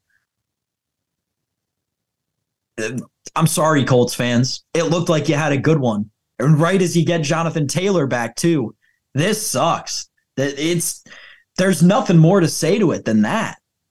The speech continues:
In Indianapolis right now, this just sucks. Like, th-, there was so much promise with this team. Zach Moss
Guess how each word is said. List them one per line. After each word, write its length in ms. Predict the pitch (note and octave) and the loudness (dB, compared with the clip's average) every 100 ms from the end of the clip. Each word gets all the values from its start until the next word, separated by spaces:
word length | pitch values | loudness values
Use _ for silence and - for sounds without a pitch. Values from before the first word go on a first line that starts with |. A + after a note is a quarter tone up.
| _ | _
In 120 | D#3 | -4
Indianapolis 760 | E3 B3 G#3+ C3+ F3+ A3+ E3+ C#3 | -2 0 0 0 -4 -2 -2 0
right 180 | C#3+ C3+ | -2 -2
now, 220 | C#3+ D3 | -2 -2
this 300 | C#3 C#4+ - | -2 -2 -4
just 300 | - F3+ F#3+ | -2 -2 -2
sucks. 840 | - - A#3 A4+ E4 - - - - _ _ | -2 -2 0 0 -2 -6 -10 -10 -14 _ _
Like, 220 | G#3 A3+ - | -2 -2 0
th-, 140 | B3 | 0
there 200 | G3+ C#4+ | 0 0
was 180 | C#4+ - | 0 -2
so 280 | - B3+ D#4 | -2 0 0
much 280 | C#4+ C#4+ | -2 -2
promise 500 | - G3 D4+ D4 - | -4 -2 0 -2 -2
with 140 | D3+ C#3+ | -2 -2
this 180 | C#3 - | -4 -2
team. 260 | D#3 A2+ - - - | -2 -4 -6 -14 -8
Zach 480 | B2 F#3 D#4+ E4 | -2 0 0 2
Moss 760 | E3 D3+ F#3+ D#4+ A3+ F#3+ - - | 4 6 6 6 4 2 -2 -10